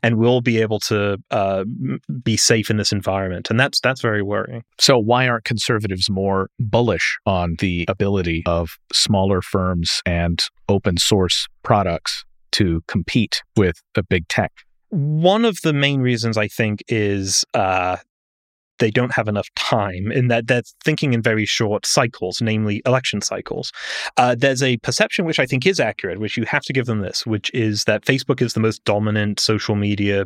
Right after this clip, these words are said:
Speaker 1: platform in the world, and there is an impact on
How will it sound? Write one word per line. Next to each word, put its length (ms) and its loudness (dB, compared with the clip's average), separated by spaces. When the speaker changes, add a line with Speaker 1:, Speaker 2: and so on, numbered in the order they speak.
Speaker 1:
platform 380 -2
in 80 2
the 60 0
world, 400 -2
and 560 2
there 180 4
is 140 0
an 60 4
impact 720 -2
on 400 -2